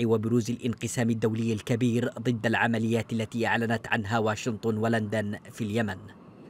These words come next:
بات من الواضح أن الأمور تمضي باتجاه التصعيد ومحاولة القوى الدولية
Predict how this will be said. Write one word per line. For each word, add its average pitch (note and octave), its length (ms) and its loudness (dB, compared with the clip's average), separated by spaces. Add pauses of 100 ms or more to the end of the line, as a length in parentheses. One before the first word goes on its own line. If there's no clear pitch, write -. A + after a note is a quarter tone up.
بات C#3 300 2
من B2+ 180 4
الواضح A#2+ 540 0
أن A#2 120 2
الأمور A#2 400 2
تمضي A2+ 340 0
باتجاه G#2+ 460 -2
التصعيد A#2+ 720 -2
ومحاولة A2+ 680 2
القوى A2+ 320 -2
الدولية A2 460 0